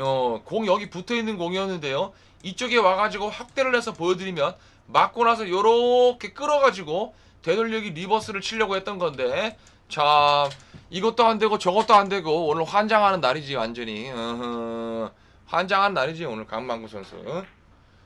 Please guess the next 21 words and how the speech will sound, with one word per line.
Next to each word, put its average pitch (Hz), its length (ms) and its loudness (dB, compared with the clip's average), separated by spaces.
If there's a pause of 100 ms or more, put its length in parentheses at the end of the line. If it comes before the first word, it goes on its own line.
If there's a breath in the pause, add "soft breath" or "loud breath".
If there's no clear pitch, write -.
(240 soft breath)
예. 98 340 -8 (1900 soft breath)
자, 123 500 2
이 120 80 -6
공은 143 240 -2
여러분 120 240 -2
잘 127 180 -8
보십시오. 135 380 -6
이건 120 200 -8
진짜 - 220 -6
세이기노 208 400 -2
샷입니다. 110 420 -12
이거, 110 200 -10
이거, 120 180 -10
이거, 139 180 -10
이거 170 160 -8
잘 139 160 -2
보세요. 127 220 -4
다시 156 240 -4
왔던 160 240 0
자리 180 160 2
되돌아가기. 104 460 -8